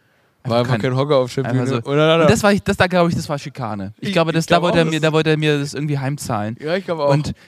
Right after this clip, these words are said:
Speaker 1: und ich finde das ganz, ich find, was, was, ich glaub, der, der, im Kern, was mich wütend gemacht hat, dass er seine Arbeit einfach nicht ordentlich gemacht hat. Ich glaub, jeder,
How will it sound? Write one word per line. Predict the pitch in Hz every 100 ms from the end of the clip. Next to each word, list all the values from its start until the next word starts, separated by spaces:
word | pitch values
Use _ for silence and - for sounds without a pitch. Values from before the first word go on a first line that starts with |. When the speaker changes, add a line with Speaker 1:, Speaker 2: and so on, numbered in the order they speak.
| _
Speaker 1:
und | 147 160
ich | 160
finde | 196 185
das | 170 170 -
ganz, | 170 190
ich | 175
find, | - 170
was, | 185 180
was, | - 151 139 95 90
ich | 156
glaub, | 160 - -
der, | - 139 - 139
der, | 139
im | 147
Kern, | 202 196
was | 175 170
mich | 139 147
wütend | 214 185
gemacht | 135 127
hat, | 143 131
dass | 143
er | - 180
seine | 175 156 -
Arbeit | 147 156
einfach | - 143 135
nicht | 131
ordentlich | 135 139 113
gemacht | 101 101 101
hat. | 87
Ich | -
glaub, | 143
jeder, | 160 202